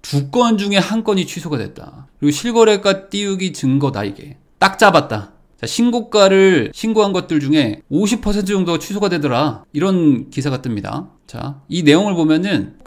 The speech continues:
최고가 거래로 등록했다가 계약을 취소하는 실거래가 띄우기라는 전략을 쓴다. 그래가지고 집값 부풀리기 효과가 어느 정도 있었다는 지적이 나온다. 어, 취소된 실거래 기록 중에서 당시에 신고가를 경신한 취소 기록을 분석했더니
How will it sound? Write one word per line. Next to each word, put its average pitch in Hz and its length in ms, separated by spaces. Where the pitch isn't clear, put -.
최고가 214 400
거래로 160 340
등록했다가 170 880
계약을 147 340
취소하는 196 440
실거래가 214 720
띄우기라는 226 880
전략을 127 340
쓴다. 101 560
그래가지고 117 360
집값 143 340
부풀리기 131 420
효과가 123 280
어느 120 200
정도 127 180
있었다는 120 340
지적이 117 220
나온다. 98 580
어, 110 200
취소된 233 460
실거래 208 600
기록 151 320
중에서 127 420
당시에 135 320
신고가를 240 580
경신한 151 440
취소 208 200
기록을 175 320
분석했더니 123 1000